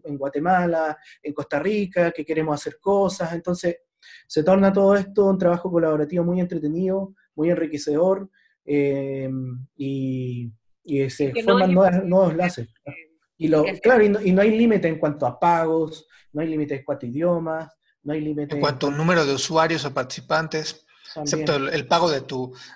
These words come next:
Speaker 3: de tu, este, de tu Zoom o de,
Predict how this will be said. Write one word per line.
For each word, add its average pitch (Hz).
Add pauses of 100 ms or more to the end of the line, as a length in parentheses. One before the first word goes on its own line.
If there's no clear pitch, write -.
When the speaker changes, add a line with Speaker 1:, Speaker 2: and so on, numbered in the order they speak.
Speaker 3:
de 139
tu, 135
este, 135
de 127
tu 131
Zoom 165
o 143
de, 123